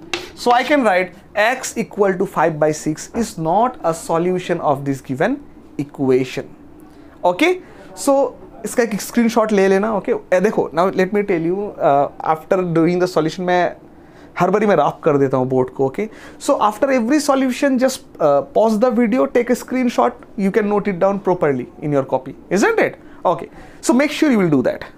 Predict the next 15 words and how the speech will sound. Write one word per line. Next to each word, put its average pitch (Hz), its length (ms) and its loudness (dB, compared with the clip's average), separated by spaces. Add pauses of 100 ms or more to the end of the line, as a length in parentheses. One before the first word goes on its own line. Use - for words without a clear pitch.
(460)
है 226 60 4
ना? 349 160 0 (120)
So 269 120 2
this 294 140 4
is 330 80 0
our 320 120 4
solution 247 400 0
for 240 120 0
question 202 240 -4
number 175 160 0
five, 175 320 0
sub 139 220 -2
number 135 300 -2 (160)
two. 131 120 -6 (840)
Okay? 320 280 0